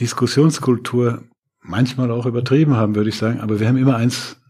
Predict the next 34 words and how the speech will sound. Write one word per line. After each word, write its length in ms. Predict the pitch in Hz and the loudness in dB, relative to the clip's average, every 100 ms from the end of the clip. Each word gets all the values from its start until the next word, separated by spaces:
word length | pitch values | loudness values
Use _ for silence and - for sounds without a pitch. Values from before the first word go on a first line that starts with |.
| _ | _
gemeinsam 480 | 107 101 104 90 85 | -2 2 0 -2 -8
gehabt. 360 | 120 - - _ _ _ _ _ _ _ _ _ | -8 -10 -16 _ _ _ _ _ _ _ _ _
Wohl 400 | 107 101 139 147 - | -8 0 2 2 -2
und 200 | 110 95 | -6 -2
Wehe 220 | 107 113 | 0 -2
des 200 | 107 98 | -4 -10
F 180 | 98 - | -12 -12
C 160 | - | -14
Bayern. 300 | 90 90 82 | -14 -14 -14
Wir 120 | 80 92 | -8 2
wollten 220 | 135 139 | 2 6
immer 160 | 160 | 4
den 160 | 147 147 | 6 4
Erfolg. 440 | 131 - 104 95 | 2 0 -2 -2
Und 140 | 98 107 | -2 -2
ich 220 | 113 - - - - | -2 -8 -20 -20 -20
sage 360 | - 123 131 131 | -2 0 2 2
ganz 360 | 143 143 - | 2 0 -4
zielbewusst, 760 | - 151 185 147 113 120 - - - - - - | 0 4 6 6 4 2 0 -10 -20 -20 -20 -20
zwei 320 | _ - 117 156 | _ -2 2 4
Leute 360 | 147 151 143 | 4 4 2
haben 420 | 123 127 127 123 _ | 0 0 0 -4 _
die 400 | 117 117 120 - - | -2 0 0 -4 -14
Kultur 580 | - 123 113 113 156 170 | 0 2 2 2 4 4
und 140 | 139 123 | 4 0
die 80 | |
Geschichte 440 | 113 117 143 131 123 | 0 0 0 -2 -2
des 160 | 110 | -2
F 160 | 110 117 | -4 -6
C 140 | - | -6
Bayern 280 | 101 107 110 117 | -4 -4 -4 -6
am 160 | 98 | -2
wichtigsten 460 | 123 123 120 - 104 | 0 0 -6 -6 -6
beeinflusst. 600 | 95 90 - - - | -6 -8 -12 -16 -20